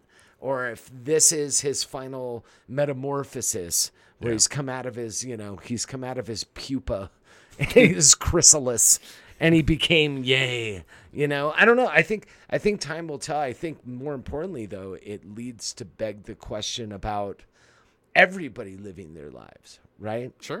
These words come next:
Speaker 1: On, on, on a quote unquote stage, whether that stage is Twitter or TikTok or
Speaker 2: Yeah, yeah.
Speaker 1: YouTube, or I guess it, it, it,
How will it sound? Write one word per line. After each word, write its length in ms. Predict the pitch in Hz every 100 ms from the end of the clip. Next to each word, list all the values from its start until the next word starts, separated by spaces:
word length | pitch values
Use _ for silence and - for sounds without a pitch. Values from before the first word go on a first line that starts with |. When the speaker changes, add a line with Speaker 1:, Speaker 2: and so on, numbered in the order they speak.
| 262
Speaker 1:
On, 140 | 127 127
on, 360 | 135 143 139
on 320 | - 143 139 139
a 100 | 113
quote 360 | - 135 139
unquote 380 | 139 - 131 104
stage, 540 | - - 131 120 92 104
whether 220 | 98 101
that 200 | 98 -
stage 360 | - 107 98
is 140 | 98 -
Twitter 560 | - 127 120 117 107
or 340 | 80 95 82 78
TikTok 720 | - - - 82 78 64 -
or 60 | 67
Speaker 2:
Yeah, 140 | 92
yeah. 80 | 90
Speaker 1:
YouTube, 520 | 120 - 90 67 57 73
or 160 | 71 _ - - _ _ -
I 100 | 123
guess 280 | 185 208 226
it, 220 | 190 -
it, 200 | 110 123 -
it, 200 | 120